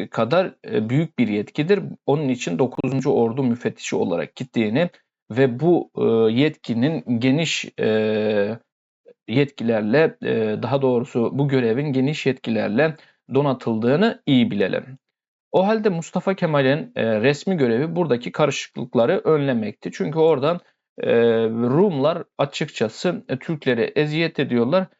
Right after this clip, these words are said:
Mustafa Kemal Atatürk gidiyor, "Türklerin elindeki, e, silahları topla gel." diyor Osmanlı hükümeti tarafından. Mustafa Kemal Atatürk de, "Tamam." diyor, "Bana fırsat doğdu. E,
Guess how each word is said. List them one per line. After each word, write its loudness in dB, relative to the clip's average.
Mustafa -4
Kemal 0
Atatürk -4
gidiyor, -2
"Türklerin -2
elindeki, 0
e, 4
silahları -2
topla 0
gel." 0
diyor -4
Osmanlı -2
hükümeti -6
tarafından. -2
Mustafa -2
Kemal 0
Atatürk -2
de, -2
"Tamam." -2
diyor, 2
"Bana 0
fırsat -6
doğdu. 0
E, 0